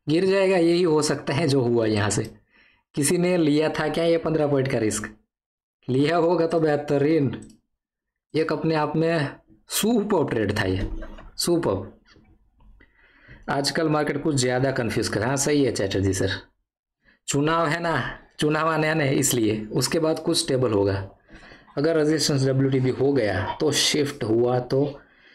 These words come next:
माइनस वन जाएगा क्या? हाँ बिल्कुल सर जाएगा, टूट गया। हाँ प्रकाश सर टूट गया यहीं से, देखो गिर गया, गिरा। सही है, एक अच्छा trade miss हो गया। अच्छा trade था, अगर किसी ने पन्द्रह point का risk लिया होता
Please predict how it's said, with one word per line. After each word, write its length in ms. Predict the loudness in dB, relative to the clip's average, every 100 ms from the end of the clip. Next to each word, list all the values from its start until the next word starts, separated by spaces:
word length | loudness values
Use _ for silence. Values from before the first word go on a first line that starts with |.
| _ _ -6
माइनस 460 | -2 0 0 0 0
वन 180 | 0 0
जाएगा 300 | 0 2 0
क्या? 120 | 0
हाँ 160 | 0 0
बिल्कुल 320 | 0 0 0
सर 180 | 0 0
जाएगा, 380 | 0 0 0 -4 -8 _ _ _ -2
टूट 180 | 0 2
गया। 240 | 0 2
हाँ 300 | 0 0 -2
प्रकाश 280 | -4 -2 -2
सर 200 | -4 -2
टूट 200 | -2 0
गया 180 | 0 0
यहीं 240 | 0 0
से, 140 | -2 -6 -8 -20 _ _ _ _ _ _ _ -4
देखो 360 | -2 0 0 2
गिर 180 | 2 2
गया, 280 | 0 0
गिरा। 340 | 0 2 2 -2 -6 -14 _ -20 -20 -12 -4
सही 300 | 0 2 2
है, 80 | 0 -8 -16 -12 -12 -12 -10 -2
एक 220 | 0 0
अच्छा 340 | -2 -2 -2 0
trade 260 | 0 0
miss 280 | 0 0 0
हो 200 | 0 2
गया। 240 | 2 2 0 -2 -4
अच्छा 360 | -4 -2 0 0
trade 240 | 2 2 0
था, 140 | 0 0 0
अगर 180 | 0
किसी 260 | 0 0 0
ने 80 | 0
पन्द्रह 300 | 0 0 0
point 240 | 0 -2
का 120 | -2 -2
risk 280 | -2 -2
लिया 240 | 0 2 2
होता 280 | 0 -2